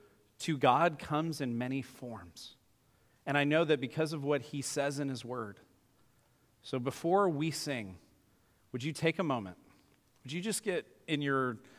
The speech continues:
posture of comfort? Would you take a moment to take a breath?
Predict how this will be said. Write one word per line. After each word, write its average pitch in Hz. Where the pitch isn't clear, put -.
posture 165
of 135
comfort? -
Would 139
you 151
take 190
a 202
moment 170
to 147
take 143
a 135
breath? 95